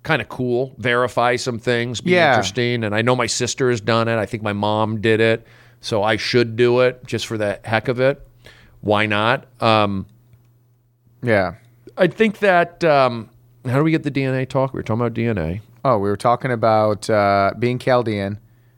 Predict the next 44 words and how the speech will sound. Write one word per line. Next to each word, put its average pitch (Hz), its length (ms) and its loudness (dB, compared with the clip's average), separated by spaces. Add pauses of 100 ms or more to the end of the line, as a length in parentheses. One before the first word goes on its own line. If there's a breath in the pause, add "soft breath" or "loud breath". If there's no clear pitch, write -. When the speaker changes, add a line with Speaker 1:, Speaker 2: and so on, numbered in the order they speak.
(200 soft breath)
Speaker 2:
And 113 80 -4
Speaker 1:
Yeah, 139 100 2
Speaker 2:
then 113 80 -2
I 110 40 0
said, 120 180 -2
"Oh, 151 60 2
Speaker 1:
the 156 60 2
Speaker 2:
yes." 139 180 2
Speaker 1:
chicks, - 140 -12
the - 60 -2
Speaker 2:
So, 147 60 2
so, 110 80 2
Speaker 1:
girls. 131 120 -4
Speaker 2:
so, 160 120 0
so 147 140 2
the 135 80 2
girls, 135 320 0
yeah, 156 180 2
they 120 140 0
seem 165 260 -2
very 123 520 2
happy 113 400 0
with 101 180 -4
their, 98 420 -2 (500 soft breath)
um, 110 240 -2
and 120 60 0
I - 20 2
see 196 140 -2
friends 143 320 -2
that 127 80 2
I 110 60 2
grew 98 260 -2
up 107 160 -2
with, 117 420 0 (380 soft breath)
and 110 160 -6
whenever 117 260 0
I 113 60 2
go 104 180 0
back, 104 520 0 (360)
they 117 220 -2
know 113 160 0
I'm 107 120 -2
in 104 100 -2
entertainment, 101 760 -4